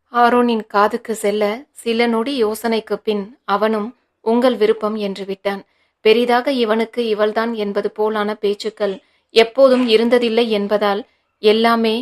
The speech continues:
அங்கு அப்போதே பேசப்பட்டு முடிவானது. முன்பே பேசி வைத்திருந்தால் கூட இவ்வளவு வேகமாக அனைத்தும் நடந்திருக்குமோ என்னவோ. ஆனால் அனைத்தும் இங்கு உடனே நடந்தது. அடுத்த பதினைந்து நாளில் திருமணம் என முடிவாக, குலதெய்வ கோவிலில் வைத்து எளிமையாக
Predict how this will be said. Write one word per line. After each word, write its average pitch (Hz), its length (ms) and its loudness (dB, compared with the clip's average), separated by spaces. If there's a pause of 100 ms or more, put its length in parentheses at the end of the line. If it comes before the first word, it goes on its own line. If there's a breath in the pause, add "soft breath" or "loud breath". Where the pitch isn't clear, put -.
(140)
அங்கு 208 320 0
அப்போதே 226 440 2
பேசப்பட்டு 220 640 -2
முடிவானது. 202 680 -2 (460)
முன்பே 247 340 4
பேசி 240 360 2
வைத்திருந்தால் 226 640 2
கூட 233 240 0
இவ்வளவு 233 480 0
வேகமாக 214 520 0 (540 soft breath)
அனைத்தும் 247 520 4
நடந்திருக்குமோ 208 720 0
என்னவோ. 196 420 -2 (360)
ஆனால் 208 380 4 (120)
அனைத்தும் 240 640 0
இங்கு 214 320 -2
உடனே 220 320 -2
நடந்தது. 196 540 -2 (500)
அடுத்த 214 380 4
பதினைந்து 233 540 2
நாளில் 226 380 2
திருமணம் 226 460 2
என 208 200 0
முடிவாக, 202 720 0
குலதெய்வ 214 520 2
கோவிலில் 208 480 0
வைத்து 202 300 -4
எளிமையாக 208 800 0